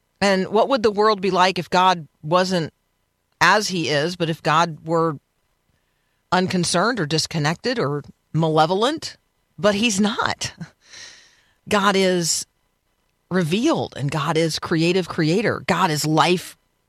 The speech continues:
giving life. God is love giving love. God is power sharing power. God is one. Um, and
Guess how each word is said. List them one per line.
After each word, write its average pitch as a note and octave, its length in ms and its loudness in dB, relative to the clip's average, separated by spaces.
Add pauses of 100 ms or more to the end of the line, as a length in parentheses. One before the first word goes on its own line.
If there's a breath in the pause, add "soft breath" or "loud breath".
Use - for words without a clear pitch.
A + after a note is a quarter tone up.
giving F3 260 2
life. E3+ 520 2
God E3 240 0
is E3 160 -2
love G3 380 4
giving G3+ 260 0
love. F3+ 500 2
God F3+ 260 -2
is F3 260 -2 (640)
power C4 440 4
sharing B3+ 480 2
power. E3 560 2 (1300)
God F#3+ 280 0
is F3+ 460 -2
one. F#3 480 2 (960)
Um, C3 400 -14 (920)
and D#3 480 -6